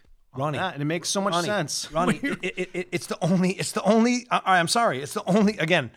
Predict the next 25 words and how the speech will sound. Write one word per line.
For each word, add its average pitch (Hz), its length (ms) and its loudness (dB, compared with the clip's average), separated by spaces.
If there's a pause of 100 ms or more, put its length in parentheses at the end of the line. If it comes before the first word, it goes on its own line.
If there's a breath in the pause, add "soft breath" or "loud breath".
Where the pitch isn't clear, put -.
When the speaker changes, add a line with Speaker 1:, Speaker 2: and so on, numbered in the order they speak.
(140)
Speaker 2:
I'm 156 120 4
the 175 60 2
one 156 140 2
saying 165 180 0
we 143 80 0
should 123 160 -4
stop 147 180 0
apologizing 131 580 0
for 120 100 -4 (120)
what 135 80 2
our 123 120 4
beliefs 143 340 -2
are. 123 260 2
Speaker 1:
<laughs> - 80 -20
Speaker 2:
It's - 160 -4
the - 180 -4
only 202 520 2 (120)
explanation 190 840 0 (140 loud breath)
Speaker 1:
Yeah. 151 100 -8
Speaker 2:
because 170 320 -4
you 180 80 -2
have 180 180 0
these 160 160 -4
compelling 220 800 -4
people, 190 480 -6